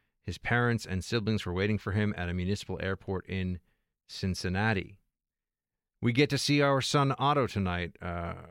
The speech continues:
Fred Warmbier said in an interview Tuesday morning after his son was evacuated. "We'll be relieved to have him home, and we are looking forward to surrounding him with people who love him." Uh, Warmbier's parents hadn't heard, hadn't heard from or seen him since he was sentenced to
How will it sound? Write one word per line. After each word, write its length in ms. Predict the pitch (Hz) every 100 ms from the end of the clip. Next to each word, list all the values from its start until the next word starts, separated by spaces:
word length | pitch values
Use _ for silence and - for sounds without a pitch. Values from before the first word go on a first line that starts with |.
| 92
Fred 320 | - 110 98
Warmbier 600 | 92 104 98 95 92 90
said 480 | - - 110 95 90
in 200 | 90 101
an 100 | 95
interview 280 | 98 95 95
Tuesday 320 | - 95 92
morning 460 | 90 95 113 127 90
after 240 | 92 90
his 120 | 85
son 220 | - 101 92
was 140 | 87
evacuated. 680 | 90 98 - 110 113 120 110 _ _ _ _ _ -
"We'll 120 | 113
be 120 | 113
relieved 440 | 110 110 135 147 -
to 60 |
have 220 | 117 127 113
him 180 | 120
home, 360 | 104 113 110 110
and 120 | 95
we 100 | 98
are 80 | 98
looking 240 | 107 117 104
forward 340 | 113 110 101
to 80 | 98
surrounding 440 | - 101 101 101
him 100 | 92
with 120 | 95
people 260 | - 95 82
who 100 | 85
love 300 | 85 92 80
him." 280 | 82 - - _ _ _ _ _ _ _ -
Uh, 200 | 95 95
Warmbier's 500 | 104 113 110 117 104
parents 520 | - 117 113 110 107
hadn't 360 | - 117 113 98
heard, 340 | - 123 127 120 101 -
hadn't 540 | 120 110 101 107 120
heard 260 | 104 127 117
from 200 | 127 120
or 140 | 104
seen 260 | - 123 117
him 160 | 101 95
since 220 | 98 -
he 60 |
was 120 | 101 -
sentenced 360 | 110 104 -
to 240 | - 92